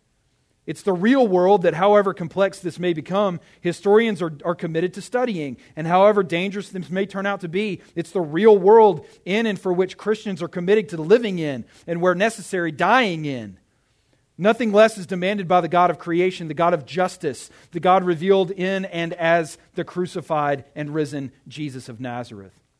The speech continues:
Of course, when we've shot our best and boldest arrows at the target reflected in the pool, he's referring to an illustration he gave earlier, the water may be so splashed and stirred that for a while we can see the image no longer.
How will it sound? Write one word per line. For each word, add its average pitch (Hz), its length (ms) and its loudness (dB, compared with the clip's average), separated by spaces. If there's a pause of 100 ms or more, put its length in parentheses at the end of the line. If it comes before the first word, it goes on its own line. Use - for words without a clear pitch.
(1500)
Of 139 100 -14
course, 180 460 0 (800)
when 151 120 -8
we've 156 180 -6
shot 180 220 0
our 160 140 2
best 165 340 0
and 160 100 -10
boldest 160 360 -4
arrows 156 320 0
at 131 80 -16
the 143 60 -14
target 151 440 -8
reflected 147 460 -8
in 139 80 -10
the 131 60 -10
pool, 147 320 -4
he's 127 120 -10
referring 123 320 -12
to 123 140 -12
an 110 80 -12
illustration 117 440 -14
he 110 60 -14
gave 107 180 -10
earlier, 107 380 -10 (320)
the 143 80 -8
water 170 240 2
may 165 140 -4
be 151 100 -10
so 175 260 -8
splashed 160 580 -6
and 135 120 -12
stirred 156 360 -10
that 120 180 -10 (180)
for 160 160 -6
a 147 60 -2
while 160 320 2
we 147 80 -8
can 147 140 -12
see - 140 -18
the 143 180 -10
image 147 300 -10
no 135 160 -10
longer. 120 520 -14